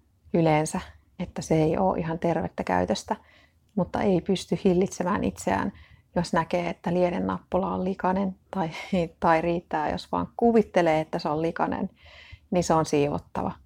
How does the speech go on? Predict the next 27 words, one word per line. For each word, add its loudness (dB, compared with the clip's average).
Ja 2
viimeksi, 2
kun 0
juttelin 0
tällaisen -2
ihmisen -4
kanssa, -8
niin -4
mä -6
mietin, -2
että -10
mikähän 2
hänen 2
tapauksessaan 0
on 0
se -4
juttu, -6
mitä -4
hän -6
yrittää -2
pitää -2
järjestyksessä -6
ja -6
siistinä -4
sillä, -6
että -16
hän -8